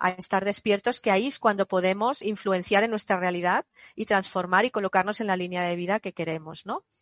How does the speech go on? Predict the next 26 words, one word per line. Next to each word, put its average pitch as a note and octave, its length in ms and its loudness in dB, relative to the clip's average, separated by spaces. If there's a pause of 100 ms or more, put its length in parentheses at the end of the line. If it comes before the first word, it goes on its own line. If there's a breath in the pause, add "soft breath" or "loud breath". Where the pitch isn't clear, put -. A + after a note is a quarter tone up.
(160 loud breath)
Una B3+ 200 6
de C#4 80 6
las A#3+ 220 2
claves A#3+ 400 4
es C4+ 320 2
recuperar G#3+ 640 6
la A#3+ 140 6
atención, F3 720 -2
la F#3 140 -2
inten-, F3+ 360 -6
la F#3 180 2
atención G3+ 600 -2
interna G3+ 560 0
y A#3 80 0
externa. F3+ 640 -2
Es F3+ 60 -6
decir, G3 420 -4 (480 loud breath)
durante G#3 400 4
el G#3 120 2
día, D4 360 2
en B3 80 0
algún G#3 260 0
momento, B3 580 0
di A3 200 -4
varias A3+ 340 2
veces, C4 580 -2